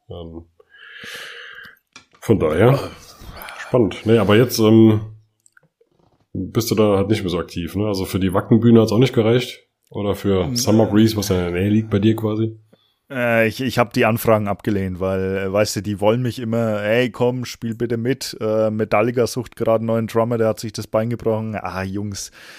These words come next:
Speaker 2: nee, nee, lass mal.
Speaker 1: Kann ich verstehen, ja. Ich bin ja froh, dass du
Speaker 2: Ja.
Speaker 1: wenigstens zum Podcast zugesagt hast, dass ich mit, äh, <laughs> deiner Anwesenheit be-, beglückt werde.
Speaker 2: Ja, du, irgendwann ist man halt im musikalischen Ruhestand, ne?
Speaker 1: <laughs>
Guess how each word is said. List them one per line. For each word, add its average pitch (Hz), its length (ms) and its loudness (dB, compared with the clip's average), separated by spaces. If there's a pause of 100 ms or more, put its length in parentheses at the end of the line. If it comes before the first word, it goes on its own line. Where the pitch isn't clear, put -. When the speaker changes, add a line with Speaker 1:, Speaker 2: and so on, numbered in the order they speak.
(240)
Speaker 2:
nee, 92 580 -4
nee, 90 260 -6
lass 92 260 -4
mal. 87 200 -8 (640)
Speaker 1:
Kann 95 160 0
ich 90 80 0
verstehen, 85 420 -4
ja. 80 180 -4 (160)
Ich - 100 -18
bin 101 100 2
ja 104 80 6
froh, 101 180 4
dass 104 160 4
du 87 80 0
Speaker 2:
Ja. 90 60 2
Speaker 1:
wenigstens 98 340 2
zum 90 180 -4
Podcast 98 420 -2
zugesagt 95 520 -2
hast, 76 220 -10
dass - 240 -14
ich - 400 -12
mit, 80 180 -14
äh, 82 240 -10 (160)
<laughs> - 280 -20
deiner - 320 2
Anwesenheit 107 440 4
be-, 87 220 -2 (280)
beglückt 113 400 -2
werde. 78 360 -6 (720)
Speaker 2:
Ja, 127 400 2
du, 135 240 -2
irgendwann 135 360 2
ist 131 160 -4
man 135 140 2
halt 131 140 4
im 131 80 0
musikalischen 131 760 2
Ruhestand, 120 720 -2
ne? 123 100 -8 (320)
Speaker 1:
<laughs> 104 80 4